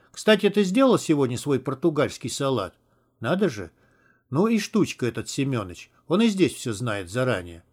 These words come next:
«Семеныч, зато у них такие бабушки, в точности как балерины. У нас я только раз в жизни такую видел.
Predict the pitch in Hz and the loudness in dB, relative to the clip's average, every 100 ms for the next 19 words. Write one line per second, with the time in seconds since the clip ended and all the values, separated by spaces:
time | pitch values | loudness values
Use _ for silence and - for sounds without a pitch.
0 | _ _ _ _ - 170 214 233 110 - | _ _ _ _ 0 2 4 2 0 -6
1 | 127 143 147 190 190 - 180 180 196 170 | -2 -2 4 4 4 2 0 0 -2 2
2 | 220 220 - - 95 - _ _ - 233 | 2 2 -4 -8 -14 -14 _ _ 0 0
3 | - 131 - - 160 117 143 180 190 104 | 0 -6 -6 -2 -2 0 2 2 0 -6
4 | 82 - _ _ _ _ 123 190 226 165 | -10 -20 _ _ _ _ -2 2 2 4
5 | 165 196 180 180 202 202 143 110 143 135 | 4 4 2 4 4 4 0 -4 0 0
6 | 117 101 127 127 127 139 117 92 87 | -2 -6 -6 -2 0 0 -2 -4 -12